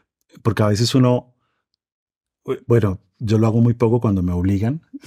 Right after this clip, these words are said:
mi hija sobre todo, <laughs> a untarme cosas. Y es que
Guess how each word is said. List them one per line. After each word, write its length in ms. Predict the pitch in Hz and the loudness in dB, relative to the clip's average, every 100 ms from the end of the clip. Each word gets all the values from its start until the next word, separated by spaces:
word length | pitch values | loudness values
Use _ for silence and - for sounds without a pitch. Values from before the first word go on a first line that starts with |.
| 135 78 | -12 -8
mi 200 | 85 101 104 | -4 0 0
hija 160 | 104 110 | 0 -2
sobre 280 | - 101 - | -4 -6 -4
todo, 340 | 98 104 113 _ | -2 -2 -4 _
<laughs> 60 | - | -6
a 120 | 127 | -2
untarme 500 | 113 107 107 98 107 | 0 0 -2 -4 -4
cosas. 580 | - 147 - - - - _ _ _ _ 185 165 - | -4 -6 -6 -12 -14 -14 _ _ _ _ -16 -16 -12
Y 180 | 147 131 | -6 -4
es 120 | - | -4
que 260 | - 107 | -6 -8